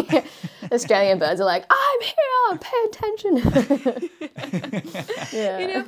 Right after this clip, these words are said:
Speaker 2: but one of the other things that I wanted to say when I was, I was going off on the benefits of being outdoors and what it has done for us. And,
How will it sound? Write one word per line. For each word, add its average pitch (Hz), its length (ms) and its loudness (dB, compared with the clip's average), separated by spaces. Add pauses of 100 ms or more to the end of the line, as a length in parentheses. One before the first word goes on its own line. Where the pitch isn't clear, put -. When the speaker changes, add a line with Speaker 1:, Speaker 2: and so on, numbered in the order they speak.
(280)
Speaker 2:
but 294 260 -6
one 294 140 -2
of 302 80 -6
the 277 100 -6
other 285 140 -10
things 262 200 -8
that 226 100 -6
I 226 80 -2
wanted 220 280 -10
to 240 80 -14
say 220 260 -8
when 226 260 -10 (460)
I 233 160 -8
was, 226 400 -10 (100)
I 254 60 -10
was 240 160 -10
going 233 280 -8
off 220 240 -6
on 226 220 -6 (260)
the - 100 -16
benefits 233 600 -8
of 220 180 -12
being 220 280 -8
outdoors 214 800 -6
and 208 180 -10
what 220 140 -6
it 214 100 -8
has 220 160 -8
done 214 220 -12
for 220 200 -8
us. 233 440 -6
And, 220 260 -8